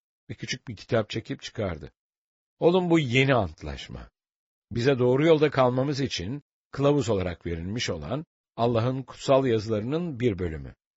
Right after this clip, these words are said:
Bu olmadan Allah'ın insanlara neler bildirdiğini asla anlayamayız. Ne yazık ki pek çok kişi bunlara sahip değil." Sayfaları dikkatle fakat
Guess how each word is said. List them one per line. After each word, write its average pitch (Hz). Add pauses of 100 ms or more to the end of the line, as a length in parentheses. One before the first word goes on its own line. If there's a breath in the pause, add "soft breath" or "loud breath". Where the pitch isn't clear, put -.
(360)
Bu 165
olmadan 196
Allah'ın 151
insanlara 139
neler 117
bildirdiğini 98 (100)
asla 120
anlayamayız. 78 (380)
Ne 127
yazık 143
ki 127
pek 151
çok 131
kişi 107
bunlara 117
sahip 101
değil." 71 (760)
Sayfaları 156
dikkatle 135
fakat -